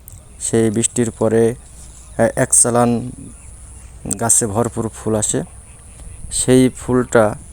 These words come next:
আহ, প্রতিটা ফুলই প্রায় গাছে দাঁড়িয়ে গিয়েছে, যার কারণে এই গুটিগুলো, আহ, দেখা দিয়েছে এবং, আহ,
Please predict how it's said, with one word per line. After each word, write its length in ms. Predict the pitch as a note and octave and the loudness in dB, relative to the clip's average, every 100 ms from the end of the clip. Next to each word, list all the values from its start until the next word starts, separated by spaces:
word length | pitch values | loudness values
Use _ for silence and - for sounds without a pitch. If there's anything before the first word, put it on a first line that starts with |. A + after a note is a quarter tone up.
| - - - - - - - - - - - | -16 -16 -18 -18 -18 -18 -20 -20 -20 -20 -4
আহ, 160 | A2 A2 - | 0 0 0
প্রতিটা 380 | D3 D3+ D#3 C#3 | 0 2 2 2
ফুলই 420 | - A#2+ A2+ A#2+ C3+ - | 2 2 2 0 -6 -6
প্রায় 380 | A#2 A2+ A2 A2 - - - - - - G#2 | 2 4 4 0 -6 -20 -20 -20 -10 -4 0
গাছে 260 | A2 - | 2 2
দাঁড়িয়ে 400 | A2 A2 A#2 A#2+ A2 - G2+ | 2 2 2 0 -2 -10 -4
গিয়েছে, 420 | A2+ A#2+ - D3 - - - - - - - | 0 2 2 0 -4 -16 -20 -20 -20 -16 -6
যার 220 | G#2 A#2 | 2 2
কারণে 400 | - A#2+ A#2+ A#2+ - | 4 2 4 2 -2
এই 460 | B2 B2 A#2+ A#2 G#2 | -2 0 2 0 0
গুটিগুলো, 600 | C3 C#3 B2+ C3 A2+ C#3 - - - - - - | -2 0 0 4 4 2 -4 -18 -20 -20 -20 -2
আহ, 140 | A2 G#2+ | 2 2
দেখা 300 | A2+ A2+ B2+ | 2 2 2
দিয়েছে 500 | B2 B2 - B2 F2+ | 2 4 2 2 2
এবং, 400 | A#2 A2+ A2 C3+ - - - - - | 2 2 2 -4 -14 -20 -20 -12 -2
আহ, 180 | G#2+ | 0